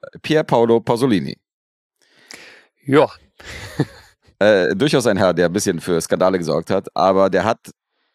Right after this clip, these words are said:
Speaker 1: die ich beide gesehen habe, mit Acatone und Mama Roma hat er großartige Beiträge zum italienischen Neorealismus gedreht in seinen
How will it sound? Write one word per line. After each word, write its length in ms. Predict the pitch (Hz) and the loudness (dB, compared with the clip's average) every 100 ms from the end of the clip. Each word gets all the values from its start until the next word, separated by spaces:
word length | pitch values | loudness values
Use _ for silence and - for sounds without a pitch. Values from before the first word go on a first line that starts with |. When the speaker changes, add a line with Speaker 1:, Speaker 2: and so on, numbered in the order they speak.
| - | -12
Speaker 1:
die 160 | 87 | -4
ich 100 | 101 | -4
beide 200 | - 110 | 0 -2
gesehen 200 | 120 110 | 0 0
habe, 200 | 110 101 | 0 0
mit 160 | 104 - | -2 -2
Acatone 560 | 104 110 98 135 147 139 | -2 -2 -2 0 0 0
und 180 | 104 | 0
Mama 220 | 104 131 123 | 0 0 0
Roma 400 | 104 127 120 113 | 0 0 2 0
hat 120 | 104 | 0
er 80 | 101 | -2
großartige 540 | 80 127 - 131 113 | 0 -2 0 -4 0
Beiträge 380 | 107 120 104 107 | 0 0 -2 -4
zum 160 | - | -6
italienischen 420 | 95 104 98 107 104 | -4 -4 -4 -4 -2
Neorealismus 640 | 127 87 80 71 67 65 | 0 0 -2 -4 -6 -8
gedreht 380 | 73 67 69 - | -8 -8 -10 -8
in 80 | 71 | -6
seinen 260 | 73 71 | -6 -6